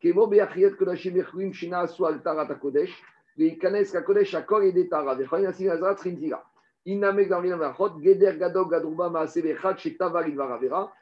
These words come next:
Amare yeshkechar ba'im sea shata tovel piresh ve'amru kol makom shneimar bo gdusha ou prishat mina harayot. Donc, veze tahara mive gdusha. Donc, si tu veux vraiment arriver à la sainteté,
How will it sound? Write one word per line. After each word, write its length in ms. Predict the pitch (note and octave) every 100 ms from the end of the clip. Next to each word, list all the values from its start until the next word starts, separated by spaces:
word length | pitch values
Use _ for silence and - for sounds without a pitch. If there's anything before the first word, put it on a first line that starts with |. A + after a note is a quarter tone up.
| _ _
Amare 420 | C#3+ D#3+ D#3+ D#3+ G3+
yeshkechar 540 | G3+ - F#3 F#3 F3+
ba'im 240 | F3 F3+ C#3+
sea 260 | F#3+ F#3
shata 300 | E3+ E3 E3+
tovel 320 | D#3 E3+ G3 G3
piresh 340 | F3+ G3+ D#3
ve'amru 360 | E3 F3 G3 G3
kol 160 | G#3
makom 320 | G3+ G3 F#3
shneimar 380 | D#3 - F3 E3+
bo 120 | E3 D#3
gdusha 480 | C3 C3 F#3 G#3+ B3 _ _ _
ou 100 | G#3
prishat 640 | G3+ - F#3 - - G#3+ -
mina 240 | F3+ F3+ E3
harayot. 540 | D#3+ D#3+ D#3+ E3 C#3 - _ _ _
Donc, 320 | C#3+ A3+ D3+
veze 420 | D#3+ D#3+ D3 G#3+
tahara 440 | G#3 E3 F3 F3+ G#3+
mive 540 | F#3+ F3 F#3+ F#3+ E3
gdusha. 360 | C#3+ D3 D3 - - _ _
Donc, 300 | C#3+ A#3+ G#3 - _ _
si 260 | - G#3+
tu 120 | - F#3+
veux 100 | F#3+
vraiment 300 | F3 G#3 G3
arriver 240 | F#3+ F3+
à 60 | E3+
la 120 | D#3+
sainteté, 640 | E3+ D#3+ E3 G3 A#3 B3+